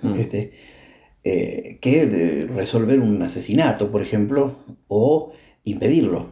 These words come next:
Speaker 2: ¿m? Yo creo que cada uno de los terapeutas tiene... Un, una idea de la necesidad de la protección de la individualidad, de la, del secreto, del, del, de la,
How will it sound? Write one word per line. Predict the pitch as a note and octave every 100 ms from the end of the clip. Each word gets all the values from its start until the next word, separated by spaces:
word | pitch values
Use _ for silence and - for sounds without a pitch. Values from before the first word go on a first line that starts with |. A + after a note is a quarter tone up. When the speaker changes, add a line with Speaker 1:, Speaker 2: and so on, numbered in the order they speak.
| - - -
Speaker 2:
¿m? | B2+ D#3+ - _ - - _ _ _ _ _
Yo | - B2
creo | D#3 D3+
que | C#3
cada | C#3 C3+
uno | C3+ D#3 E3 - - -
de | - G#2+ G#2 G#2 G2
los | G2+ -
terapeutas | G#2 A#2+ C#3 A2+ C3+ - - - - - - -
tiene... | - G#2 B2+ C3+ F2+ G#2 - - - - - - -
Un, | A#2+ G#2+ G2 F2
una | - G#2
idea | F#2+ A2 D3+ A#2+ B2+ -
de | G2 G2 F#2 F2
la | F2 F2+
necesidad | F2+ F2 F#2 E2+ F#2+ G#2 B2+ B2 -
de | -
la | F2 E2
protección | G#2 G2+ G#2+ - A#2 B2+ C#3+ - -
de | A#2 A2+
la | G2+ F#2+ F#2+ -
individualidad, | A2+ A2 F#2 F2 G2+ G#2+ B2 A#2
de | A2
la, | G#2 G#2+ - - - -
del | - F2+
secreto, | - - B2 B2 - G#2
del, | F#2+ F2+
del, | F2 G2+ -
de | G2+
la, | G2